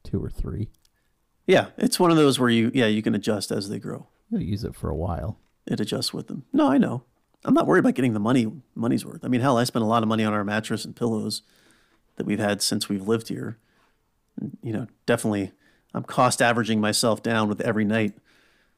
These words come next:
Speaker 2: We're down to, like, nine, eight cents a night here. You know, we'll be down to a nickel before I get rid of it. So, if not lower. Um, so that's definitely worth it. And it's worth the investment 'cause it's important.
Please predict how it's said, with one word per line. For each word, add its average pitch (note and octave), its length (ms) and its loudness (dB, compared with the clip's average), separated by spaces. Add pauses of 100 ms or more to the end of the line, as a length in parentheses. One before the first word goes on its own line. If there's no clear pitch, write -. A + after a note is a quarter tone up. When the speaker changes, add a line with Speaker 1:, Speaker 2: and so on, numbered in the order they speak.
(260)
Speaker 2:
We're - 80 -6
down G#2+ 180 0
to, G#2 40 0
like, G#2 160 0
nine, A2 340 2
eight A2 220 -2
cents A2+ 300 -2
a A#2 40 0
night G#2+ 280 -2
here. - 240 -10 (100)
You A2 140 -4
know, A#2 160 -8 (400)
we'll A#2+ 80 -6
be B2 80 2
down B2 160 2
to A2+ 80 2
a A2 40 2
nickel A#2+ 300 2
before G#2+ 300 -2
I A2 40 0
get G#2+ 120 -2
rid B2 160 2
of G#2 80 -4
it. - 120 -14
So, A2+ 300 0 (760)
if B2 140 -8
not G#2+ 160 0
lower. A2+ 360 0 (160)
Um, G2+ 420 -2 (960)
so - 140 2
that's D#3 160 4
definitely B2+ 240 2
worth G#2 200 -2
it. - 100 -10 (340)
And F3+ 100 2
it's F3 100 -2
worth F#3 140 2
the F3+ 80 2
investment F#3 460 -2
'cause C3+ 120 -2
it's C#3 120 -4
important. - 340 -8